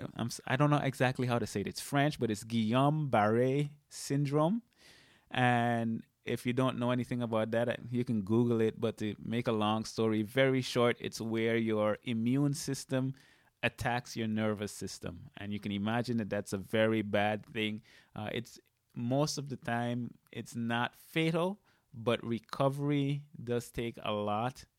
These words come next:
And, I mean, he can be out of it for a few weeks or even a few months or a few years. And, you know, we, we ju-, we, I, we need to con-,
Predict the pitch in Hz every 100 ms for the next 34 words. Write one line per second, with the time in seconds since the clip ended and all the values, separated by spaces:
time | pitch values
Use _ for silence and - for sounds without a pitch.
0 | - 113 104 101 98 - - - 107 104
1 | 123 - 110 107 - 110 110 107 104 -
2 | 104 98 98 95 - - - - - 107
3 | 104 107 131 143 - 98 104 107 101 -
4 | 107 104 98 101 120 139 104 95 - 104
5 | 101 95 110 127 139 143 147 143 - -
6 | _ - - 110 110 107 104 - _ -
7 | 127 123 123 127 123 127 127 135 131 123
8 | 131 - - 120 127 131 139 135 120